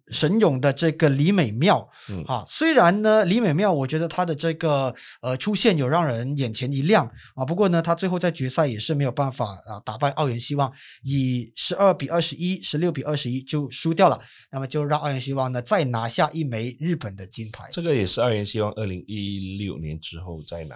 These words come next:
Speaker 2: 的，呃，第二个全英赛冠军。
Speaker 1: 嗯。
Speaker 2: 嗯，所以，呃，日本女单呢，就是说我们之前已经有说过了，就是女单是，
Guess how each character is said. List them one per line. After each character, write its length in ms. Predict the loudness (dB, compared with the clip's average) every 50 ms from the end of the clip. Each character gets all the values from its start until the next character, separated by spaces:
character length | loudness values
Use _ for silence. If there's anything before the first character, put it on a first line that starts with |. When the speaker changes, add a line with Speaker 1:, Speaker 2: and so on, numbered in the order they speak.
| -20 -20 _
Speaker 2:
的， 180 | -20 -20 -20 -20 _ _
呃， 100 | -14 -12 -12 -12 -14 -16 -18 -20 -20 -20 _ _ _
第 160 | -12 -8 -6
二 80 | -6 -8
个 240 | -8 -8 -10 -10 -10
全 160 | -12 -14 -14
英 80 | -12 -12
赛 140 | -10 -12
冠 200 | -12 -12 -14 -14
军。 220 | -14 -14 -16 -18 -14 _
Speaker 1:
嗯。 380 | -6 -4 -4 -4 -4 -6 -8 -10 -10
Speaker 2:
嗯， 140 | -10 -10 -10 -10 -8
所 200 | -6 -4 -4 -4
以， 340 | -4 -4 -6 -6 -8 -10 -12 -14 -18 -18 -20 -20 -20 _ _
呃， 200 | -8 -6 -4 -4
日 100 | -4 -6
本 180 | -4 -4 -4 -4
女 140 | -4 -4 -4
单 220 | -2 -2 -2 -2
呢， 160 | -2 -6 -6
就 160 | -8 -8 -8
是 160 | -8 -8 -8 -8
说 260 | -8 -8 -8 -8 -8
我 120 | -8 -8
们 120 | -8 -8 -8
之 120 | -8 -6 -6
前 160 | -6 -4 -4
已 140 | -2 -2 -2
经 160 | -2 0 0
有 100 | 0 0 -2
说 180 | 0 0 0
过 180 | 0 0 0 0
了， 120 | 0 -2
就 160 | -4 -4 -6 -6
是 180 | -6 -6 -6
女 240 | -6 -6 -6 -6 -4
单 320 | -2 0 0 0 0 -2
是， 540 | -4 -4 -4 -4 -4 -4 -4 -4 -6 -8 -10